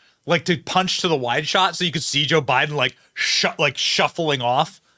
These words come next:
with, f-, you know, his, with the full, w-, with the full back end of Depends. And good for you, man. Like, way to go, cameraman. Very, very smart move.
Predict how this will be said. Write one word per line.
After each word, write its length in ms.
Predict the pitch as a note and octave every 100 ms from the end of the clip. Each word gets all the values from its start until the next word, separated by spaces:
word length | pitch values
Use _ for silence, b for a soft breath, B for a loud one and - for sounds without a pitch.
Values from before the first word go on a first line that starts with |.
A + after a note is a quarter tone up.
| _ _ _ _ _ _
with, 300 | C#3 D3+ D3 A#2+
f-, 220 | - -
you 200 | D3 C3+
know, 120 | A#2+
his, 180 | C3+ B2+
with 340 | C#3 C#3 C3 -
the 160 | C#3
full, 540 | B2+ - D#3+ D3 D3+ - _ _ _ _
w-, 180 | C#3 D3+
with 220 | D3+ D#3 -
the 140 | D3+ -
full 300 | F#3+ E3+ E3
back 340 | B2+ D3+ D3+ E3+
end 200 | D#3 D3
of 100 | B2
Depends. 600 | C3 D#3 D#3 E3+ E3 - _ _ _ _ _ _ _ _ _ _ _ _ _ _
And 400 | - G3 F#3 D#3
good 260 | C#3+ C#4 F3+
for 120 | E3
you, 240 | E3 G3 A#2+
man. 380 | G#2+ G2+ G2 -
Like, 240 | B2+ B2
way 160 | G3+ A#3+
to 80 | C#3+
go, 260 | F3 B2
cameraman. 600 | - B2+ A2+ G#2+ G2 F#2+ _ _
Very, 340 | F#3 G3+ C3 - _ _ -
very 220 | F3 D#3+
smart 260 | - B2+
move. 200 | G#2+ F2